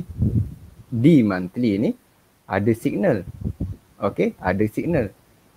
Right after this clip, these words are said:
Kemungkinan dia ada entry. Nampak? Kemungkinan dia akan ada entry. Sebab apa? Setiap signal, kita nak masuk market, kita kena tunggu signal. Kita tak boleh masuk market berdasarkan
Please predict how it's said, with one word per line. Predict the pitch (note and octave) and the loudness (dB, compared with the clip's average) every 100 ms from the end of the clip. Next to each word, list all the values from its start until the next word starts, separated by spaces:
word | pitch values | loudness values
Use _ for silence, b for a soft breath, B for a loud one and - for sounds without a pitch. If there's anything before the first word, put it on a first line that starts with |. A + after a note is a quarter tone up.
| _ | _
Kemungkinan | - F3+ A#2+ A2 G#2 A#2 C#3+ | 2 4 6 2 2 2 2
dia | C3+ B2 A#2 | 4 4 6
ada | D3 | 6
entry. | D3+ C#4 G#3 D#3 G#2+ - _ _ _ | 4 2 2 2 2 -8 _ _ _
Nampak? | F2+ - - - | -8 -2 -2 0
Kemungkinan | F#3+ D#3+ A#2 G#2+ A#2 B2+ E3 A2+ | 4 6 4 2 0 0 0 2
dia | G#2 G2 | 2 2
akan | A#2 B2 | 0 -2
ada | B2 C3+ | 0 0
entry. | D#3+ D#3+ | 0 -2
Sebab | C3+ C#3 C#3+ | 0 0 2
apa? | G#3+ A3 - - - | 2 -2 -4 -16 -20
Setiap | - F#3+ - A3+ D3+ | -4 -4 2 2 2
signal, | - D3 A#2+ A2+ C#3+ - - _ _ _ - - - | 0 2 4 4 2 -4 -16 _ _ _ -20 -14 -8
kita | D3 A3+ | 2 4
nak | F3 A#2+ | 4 2
masuk | B2+ C3 G3+ - - | -2 -2 -4 -4 -8
market, | C3 A#2 - A2 - | -4 -2 0 0 0
kita | - - G3 | -10 -4 0
kena | F3 E3 | 2 2
tunggu | E3 F3+ F#3 F#3 | 2 0 0 0
signal. | F3+ F3+ C3 F#2 - _ _ - - - _ | 0 2 0 0 -10 _ _ -20 -20 -20 _
Kita | F3 - D3 | -4 2 2
tak | - A2+ | 4 2
boleh | A#2+ E3 | 6 6
masuk | C#3+ B2+ G#2+ | 4 2 0
market | A2 A#2+ F3 B2 | 0 4 4 4
berdasarkan | A2+ G#2+ G2+ G#2+ G2 D3+ D#3+ | 4 4 4 2 2 0 0